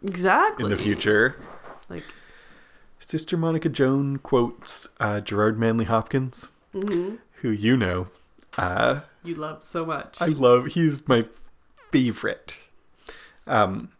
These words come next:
Speaker 2: in the poem that she quotes is called A Nun Takes the Veil,
Speaker 1: Hmm.
Speaker 2: or is called Heaven Haven, A Nun Takes the Veil.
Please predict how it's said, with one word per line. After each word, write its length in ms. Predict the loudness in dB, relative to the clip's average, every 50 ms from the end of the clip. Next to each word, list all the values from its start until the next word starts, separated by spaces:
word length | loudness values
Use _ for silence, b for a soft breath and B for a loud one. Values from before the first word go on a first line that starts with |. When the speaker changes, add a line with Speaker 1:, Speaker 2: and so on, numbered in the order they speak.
| _ _ _ _ _
Speaker 2:
in 100 | -6 -4
the 40 | -4 0
poem 300 | 2 4 4 4 2 0
that 60 | -4
she 140 | -6 -8 -10
quotes 640 | -6 -4 -2 -2 -2 -4 -6 -10 -14 -14 -14 -14 -16 _ _ _ _ -10
is 140 | -8 -6 -2
called 420 | 2 4 6 6 6 4 4 0 -4 -4 -4
A 60 | -2
Nun 340 | 0 0 0 0 0 -2 -4
Takes 320 | -6 -6 -8 -8 -8 -10
the 100 | -8 -4
Veil, 440 | 0 2 2 2 2 2 0 -2 -4 -8 _ _ _ _
Speaker 1:
Hmm. 300 | -10 -10 -8 -8 -10 -12 -14 _ B B B B B B B B B B
Speaker 2:
or 100 | 6 6
is 80 | 6 6
called 260 | 6 6 6 6 6 4
Heaven 300 | 4 4 4 4 2 -2
Haven, 500 | 0 0 2 2 0 0 -4 -6 -8 -14 _ _ _ _ _ _ _ _ _ -8
A 60 | -4
Nun 240 | -2 -2 -2 -2 -4
Takes 260 | -6 -8 -10 -12 -12
the 100 | -10 -6 -4
Veil. 300 | -4 -4 -4 -6 -8